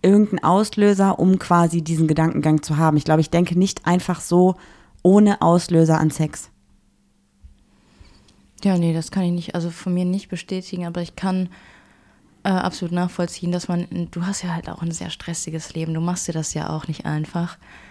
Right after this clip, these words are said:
Speaker 2: und dass du da dann deine Prio-Liste halt nicht da ganz oben hast.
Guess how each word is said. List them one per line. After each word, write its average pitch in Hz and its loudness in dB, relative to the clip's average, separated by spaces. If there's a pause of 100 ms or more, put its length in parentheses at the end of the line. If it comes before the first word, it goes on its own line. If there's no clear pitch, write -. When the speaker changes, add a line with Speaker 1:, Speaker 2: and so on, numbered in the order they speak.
(300)
Speaker 2:
und 175 -2
dass 170 -2
du 180 -4
da 170 0
dann 160 -4
deine 160 -4
Prio-Liste 165 -6
halt 156 -8
nicht - -14
da 165 -6
ganz 175 -10
oben 170 -6
hast. 175 -8